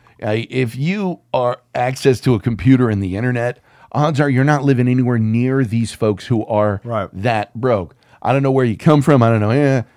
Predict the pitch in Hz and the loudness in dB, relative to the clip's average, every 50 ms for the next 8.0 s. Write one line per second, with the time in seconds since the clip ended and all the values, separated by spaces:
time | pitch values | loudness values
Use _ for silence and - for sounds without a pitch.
0 | _ _ _ _ - - - - - 87 107 101 98 104 117 143 165 160 113 92 | _ _ _ _ -16 -16 -14 -12 -10 -8 -8 -4 -2 0 0 0 -2 -4 -6 -4
1 | 123 151 151 147 127 139 143 - 156 165 165 147 123 120 113 107 101 95 123 135 | -2 0 0 2 0 -2 -2 -2 -2 0 0 0 0 0 -2 -2 -2 -2 0 0
2 | 131 - 156 143 120 110 104 95 - - 143 160 165 - - 139 131 127 110 98 | 0 2 2 2 2 0 -4 -4 -2 0 0 0 0 0 -2 0 0 0 -2 -4
3 | - - 147 143 131 120 113 110 104 - _ _ _ _ _ _ - - 127 131 | -4 -4 -2 0 0 0 -2 -2 -6 -8 _ _ _ _ _ _ -6 0 0 2
4 | 127 131 143 143 - 139 127 - - 135 120 110 107 101 - 123 127 123 127 127 | 2 2 0 0 0 -2 -4 -2 0 0 0 0 -2 -4 0 0 2 2 2 0
5 | 120 113 - - - 113 113 110 107 104 95 - _ _ _ _ _ - 123 117 | -2 -4 -6 -6 -4 -2 -2 0 0 0 -2 -4 _ _ _ _ _ 0 2 2
6 | 123 113 110 117 120 110 - 120 113 110 107 104 110 113 104 95 90 - - 127 | 2 2 0 0 0 -2 -2 -2 0 0 0 -2 -4 -4 -6 -6 -4 -2 0 2
7 | 127 127 120 95 98 95 87 87 82 80 - - - - 113 117 113 101 82 | 2 2 0 0 -4 -4 -4 -6 -6 -8 -12 -16 -16 -10 -6 -4 -2 -2 -4